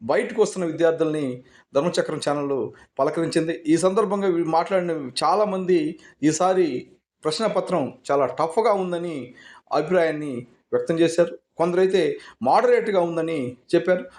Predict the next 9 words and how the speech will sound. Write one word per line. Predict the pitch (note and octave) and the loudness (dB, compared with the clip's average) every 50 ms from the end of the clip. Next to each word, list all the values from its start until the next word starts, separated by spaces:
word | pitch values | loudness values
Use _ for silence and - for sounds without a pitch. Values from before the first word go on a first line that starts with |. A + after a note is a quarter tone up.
| - - | -18 -14
సులభంగా | - - E3+ G3 B3 B3 C#4 C4+ C4 B3 | -6 0 2 2 4 4 2 2 2 0
ఉందని | A3 G#3+ G#3 G3+ F#3+ | 0 0 -2 -4 -2
మాత్రం | F3+ E3+ E3 - E3 F3 D#3 C3 A#2 - - - _ _ _ - | -2 -2 -2 0 2 2 2 2 0 -4 -8 -18 _ _ _ -2
ఎవరు | C3+ C#3+ D3+ D3 D3 B2+ A#2 B2 - - _ _ _ - | 0 0 0 0 -2 -2 -4 -6 -8 -12 _ _ _ -4
చెప్పలేదు. | - C3 - - A2+ F#2+ - - - _ _ | -2 -2 0 0 0 0 -2 -4 -12 _ _
ఇది | D#3+ G#3 C4 B3+ A#3 - | -4 -2 -2 -4 -4 -2
ప్రాథమికంగా | - E3 E3 G3 B3 C4 B3+ A#3+ A#3 A3+ - G3+ F3+ F3+ G#3 G3+ F3 D#3+ - - - - - _ _ C3+ | -2 2 2 4 2 2 0 -2 -4 -4 -4 -4 0 2 2 2 2 0 -2 -6 -12 -18 -20 _ _ 0
ఈరోజు | D#3 F3+ F#3 G3+ G#3 E3 | 2 4 4 4 4 4
జరిగిన | F3+ E3+ D#3+ E3+ E3+ F3 | 2 -2 -2 0 0 2